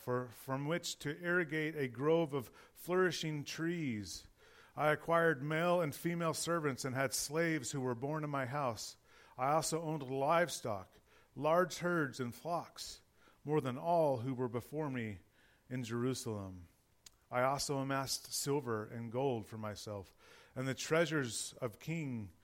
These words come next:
or the treasure of kings and provinces. I gathered male and female singers for myself, and many concubines, the delights of men. So I became great and surpassed all who were before me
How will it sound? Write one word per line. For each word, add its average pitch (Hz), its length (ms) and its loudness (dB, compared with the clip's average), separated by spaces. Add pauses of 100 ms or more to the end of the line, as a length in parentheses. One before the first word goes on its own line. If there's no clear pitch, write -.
(220)
or 123 80 -6
the 113 80 -2
treasure 160 380 2
of 117 120 -4
kings 123 360 -6
and 107 100 -4
provinces. 107 760 -6 (640)
I 117 100 -4
gathered 143 440 2
male 165 380 2
and 143 160 -4
female 156 360 0
singers 165 560 0
for 123 120 -6
myself, 107 540 -4 (540)
and 117 140 -2
many 147 240 0
concubines, 117 1040 -4 (340)
the 120 80 -8
delights 123 560 0
of 113 140 -6
men. 117 420 -4 (720)
So - 160 -4
I 139 80 6
became 143 420 0
great 151 360 2 (600)
and 131 160 -2
surpassed 147 800 0 (1080)
all 151 220 4
who 165 180 2
were 151 160 2
before 127 360 -4
me 104 280 -6